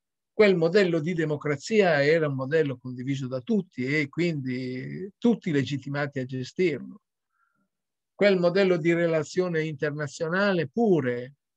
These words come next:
quel modello di alleanza, eh, politico-militare occidentale pure, quell'idea di Europa pure, quell'idea di economia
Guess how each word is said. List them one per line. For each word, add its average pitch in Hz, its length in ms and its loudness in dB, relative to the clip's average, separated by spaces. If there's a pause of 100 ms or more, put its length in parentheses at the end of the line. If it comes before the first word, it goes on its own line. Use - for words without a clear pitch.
(220)
quel 190 240 2
modello 180 420 2
di 151 160 0
alleanza, 170 960 0 (680)
eh, 139 1080 -6
politico-militare 160 1080 -2
occidentale 151 840 -2
pure, 143 680 0 (420)
quell'idea 180 720 2
di 156 160 -4
Europa 160 580 -2
pure, 185 400 0
quell'idea 175 600 -2
di 151 160 -6
economia 160 760 0